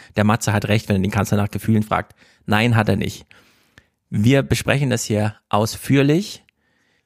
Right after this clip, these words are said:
Wir können das nicht für euch über Bande dann mit eurer Mutter klären. Ihr müsst das wirklich selber regeln. Das hier ist ein Special Interest Podcast,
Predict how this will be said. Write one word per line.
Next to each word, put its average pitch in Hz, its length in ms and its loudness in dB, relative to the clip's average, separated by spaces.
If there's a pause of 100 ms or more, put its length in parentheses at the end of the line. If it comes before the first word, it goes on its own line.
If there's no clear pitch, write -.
(120)
Wir 139 240 4
können 143 220 0
das 135 160 -2
nicht 143 200 -2
für 131 200 0
euch 127 240 2
über 120 200 0
Bande 123 360 0
dann 123 320 -2 (100)
mit 120 200 -2
eurer 117 200 2
Mutter 117 300 2
klären. 123 420 0
Ihr - 120 0
müsst 147 180 0
das 151 80 0
wirklich 160 240 0
selber 151 240 0
regeln. 95 320 -4 (300)
Das 143 160 0
hier 147 120 2
ist 139 140 -2
ein 131 80 0
Special 131 380 -2 (320)
Interest 160 420 0
Podcast, - 640 -2